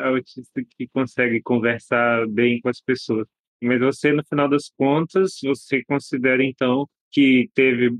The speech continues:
boas experiências em escolas especiais e boas experiências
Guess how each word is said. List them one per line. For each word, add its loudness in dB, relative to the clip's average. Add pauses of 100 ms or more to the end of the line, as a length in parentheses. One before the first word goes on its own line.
(140)
boas 4
experiências -2
em 2
escolas -4
especiais -2
e 0
boas 0
experiências 0